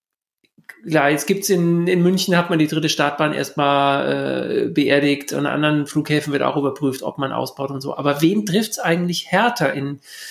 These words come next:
in Deutschland? Sind's jetzt die wie Flughäfen Frankfurt, München und so, wo einfach riesen Gebäude stehen, eine riesen Infrastruktur vorgehalten werden muss und so? Oder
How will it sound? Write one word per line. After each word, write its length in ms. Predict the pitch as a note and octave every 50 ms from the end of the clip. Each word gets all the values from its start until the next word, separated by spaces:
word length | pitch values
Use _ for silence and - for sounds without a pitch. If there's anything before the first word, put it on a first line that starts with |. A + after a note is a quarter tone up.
| - - - -
in 120 | - D#3
Deutschland? 360 | D3+ D#3 C#3+ C#3 - D3 C#3 C3+
Sind's 340 | D#3 E3+ G3+ G#3 G#3 -
jetzt 300 | - F3+ E3+ E3+ - -
die 100 | F#3 E3+
wie 320 | D#3+ E3+ E3 E3 D#3+ D#3 D#3
Flughäfen 680 | - - G3+ G3 - F3 F3 E3+ E3+ E3+ F3 E3 D#3 D#3
Frankfurt, 580 | - C#3+ C#3+ E3+ F3 F3 - F#3 F3 E3+ E3+
München 420 | E3+ D3+ E3 G3 G#3 G#3 - F#3+ F3+
und 120 | E3+ E3
so, 240 | D#3+ E3 E3 D#3+ D#3+
wo 60 | E3
einfach 360 | E3 D#3+ - - E3 - -
riesen 240 | - F3 E3+ D#3+ E3+
Gebäude 380 | D#3 D#3 C#3+ D#3+ E3+ E3 F3+ E3+
stehen, 280 | E3+ - F#3 F3 E3+
eine 100 | E3 D#3+
riesen 200 | D3 D#3 D3+ D#3
Infrastruktur 640 | D3+ D#3 D#3+ - F#3 E3+ - - E3+ D#3+ E3+ E3 D#3
vorgehalten 580 | - F3+ E3 D#3+ D#3+ D3+ E3 F3 E3 E3+ E3
werden 220 | E3 E3 D#3+ E3 D#3+
muss 260 | E3 F3+ F3 - -
und 140 | G#3+ F3+ E3+
so? 140 | F3 F#3 F#3+
Oder 280 | F3 E3 D#3 D#3 D#3